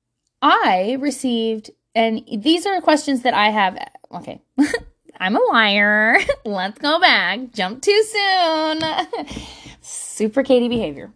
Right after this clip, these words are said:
So, <clears throat> I have these questions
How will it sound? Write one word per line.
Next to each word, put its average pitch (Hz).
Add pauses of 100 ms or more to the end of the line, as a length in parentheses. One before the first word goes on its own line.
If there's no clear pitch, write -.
(140)
So, 269 (560)
<clears throat> - (640)
I 440
have 359
these 285
questions 240